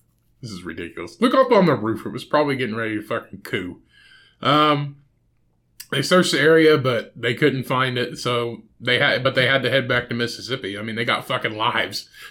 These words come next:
okay? <laughs> Because this is a fucking chicken. <laughs> Let it die. Get another one. Get another <laughs> one. It's three fifty at Rural King. Get another one. <laughs> Oh, God. You think that fucking rooster gives a shit about you?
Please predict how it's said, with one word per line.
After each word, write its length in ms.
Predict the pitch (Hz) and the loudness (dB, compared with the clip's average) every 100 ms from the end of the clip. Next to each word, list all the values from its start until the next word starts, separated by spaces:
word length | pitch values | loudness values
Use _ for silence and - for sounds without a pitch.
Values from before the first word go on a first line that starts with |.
| - | -6
okay? 480 | 123 131 123 135 - | -2 0 0 0 -6
<laughs> 60 | _ _ | _ _
Because 320 | - 131 147 123 | -4 -2 0 -2
this 140 | 143 | -4
is 160 | 147 107 | -6 -10
a 100 | 104 | -12
fucking 540 | - 143 139 117 95 - | -2 0 0 -2 -4 -2
chicken. 420 | - 95 117 - - - - - - - - | 2 2 0 -2 -10 -12 -12 -16 -18 -12 -8
<laughs> 640 | - - _ _ _ - | -8 -12 _ _ _ -8
Let 260 | 202 202 226 | -4 0 0
it 260 | 165 - | 0 -2
die. 340 | 196 165 175 139 151 | 2 4 4 0 -2
Get 100 | 196 | -4
another 420 | 196 196 240 202 | -2 -2 -2 -2
one. 160 | 156 131 - - - | -4 -6 -10 -10 0
Get 320 | 339 339 339 | 2 4 2
another 460 | - - - - - | 2 2 4 2 4
<laughs> 0 | |
one. 240 | 320 - - | 2 0 -8
It's 680 | 226 156 - 226 175 233 - | -6 -4 -4 -4 4 4 4
three 380 | - - 311 277 | 0 2 6 6
fifty 400 | - 269 262 220 | 6 2 4 4
at 80 | 185 | 4
Rural 240 | 220 - | 2 2
King. 400 | - - 185 139 | -4 -2 -2 0
Get 140 | 240 294 | 2 2
another 500 | 330 - 339 285 269 | 2 2 4 4 2
one. 300 | - 202 - _ _ - | 2 -4 -6 _ _ -8
<laughs> 180 | 226 _ - - - - _ _ - - - - | -8 _ -16 -14 -14 -18 _ _ -20 -20 -12 0
Oh, 420 | 196 196 147 160 | 4 6 4 4
God. 360 | 170 151 127 123 | 2 0 0 2
You 100 | 226 | 4
think 160 | 240 | 4
that 180 | 214 220 | 4 2
fucking 220 | 226 196 | 2 2
rooster 280 | 175 220 214 | 4 4 4
gives 220 | 196 202 | 2 2
a 20 | |
shit 220 | 185 - 233 | 4 4 6
about 300 | 220 214 214 | 6 4 2
you? 320 | 240 240 | 0 0